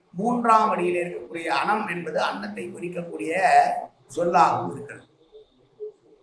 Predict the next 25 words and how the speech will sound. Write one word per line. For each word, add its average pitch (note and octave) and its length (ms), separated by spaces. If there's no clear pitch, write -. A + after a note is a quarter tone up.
பொதுவாக G#3+ 600
அன்ன A3 260
நடை G#3+ 300
என்று G3 240
பெண்களின் G#3 380
நடைக்கு F3+ 340
சொல்ல E3+ 240
போக, G3 320
இவர் F#3+ 220
என்ன F#3+ 200
சொல்றார், F#3+ 540
அந்த E3+ 240
ஊர்ல G#3+ 300
இருக்கிற G3+ 280
திருக்கண்ணபுரத்துல G3 600
இருக்கிற F3+ 260
அழகிய G3 360
பெண்களுடைய F3+ 680
நடையை G3+ 440
பார்த்து F#3 360
அன்னங்கள் F#3 500
தனக்கு F3+ 400
நடை F#3 240
பயில்வதை F3 420
கற்றுக்கொள்ளுகிறதா. D#3 1160